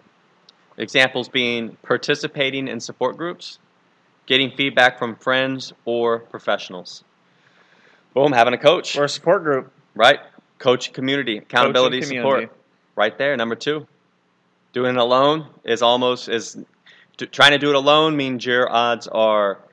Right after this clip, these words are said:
Speaker 1: not as good.
Speaker 2: Yeah. And it's,
Speaker 1: Right?
Speaker 2: yeah, possible, but it's better with other
Speaker 1: So,
Speaker 2: people.
Speaker 1: and it's crazy because, I mean, that's, that's literally and again, our goal as a business is to help people succeed, right?
Speaker 2: Yes.
Speaker 1: And over the years, we've made mistakes, and you learn, and you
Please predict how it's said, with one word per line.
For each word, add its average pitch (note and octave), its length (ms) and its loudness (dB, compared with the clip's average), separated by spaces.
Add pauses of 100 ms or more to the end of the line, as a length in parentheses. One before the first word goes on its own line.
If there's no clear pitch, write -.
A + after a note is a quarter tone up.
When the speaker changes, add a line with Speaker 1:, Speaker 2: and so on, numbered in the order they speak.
(380)
Speaker 1:
not G#2+ 160 0
as G#2 100 -8
good. G2+ 260 -6 (280)
Speaker 2:
Yeah. B2+ 220 -4 (280)
And A3+ 120 -6
it's, G3+ 60 0
Speaker 1:
Right? A2+ 200 0
Speaker 2:
yeah, A#2+ 160 -10 (100)
possible, B2 400 -4
but G#2+ 260 -6 (180)
it's - 140 -16
better A#2 220 -2
with A2+ 140 -6
other A2 120 -2
Speaker 1:
So, A#2 120 2
Speaker 2:
people. G#2+ 480 2
Speaker 1:
and B2+ 140 0
it's - 320 -6
crazy E3+ 460 0
because, B2 680 0
I A#2 60 -6
mean, B2 140 -6
that's, C3+ 300 0
that's - 280 0
literally B2+ 680 -2 (1600)
and B2 80 -2
again, B2+ 220 2
our B2 120 6
goal D3 280 2
as A#2 80 -4
a A2 40 -8
business B2+ 400 -2
is A2 160 -8
to A#2 60 -6
help A#2 160 2
people A#2 220 -8
succeed, G#2+ 520 -10
right? G2+ 280 0 (100)
Speaker 2:
Yes. C3 220 -6
Speaker 1:
And A2+ 160 2
over B2+ 180 0
the B2+ 80 -4
years, B2+ 400 0
we've A#2+ 220 -6 (240)
made C#3 180 2
mistakes, C3 480 2
and B2 80 -8
you A2+ 100 -4
learn, B2+ 360 2
and B2+ 80 -4
you A#2 100 -4